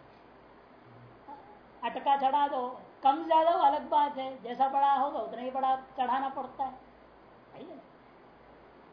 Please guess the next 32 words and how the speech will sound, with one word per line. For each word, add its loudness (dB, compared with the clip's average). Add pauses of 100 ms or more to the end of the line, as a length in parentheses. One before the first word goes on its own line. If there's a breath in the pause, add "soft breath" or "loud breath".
(600)
पहले 6
जमाने 4
के -6
दृष्टांत -2
थे, -2
राजा 4
का 2
भय 2
से -6
सारा 0
काम 0
चलता -6
है। -6 (1080)
इसे 0
दूसरा 0
दृष्टांत 2
दे 8
लो, 2
अयस्कांत 2
मणि -2 (920)
के 0
सन्निधि -2
मात्र, 2
सत्ता 2
मात्र 2
निमित्त -8
से 4
वह -2
लोह 4
के 0
सारे -2
टुकड़े -4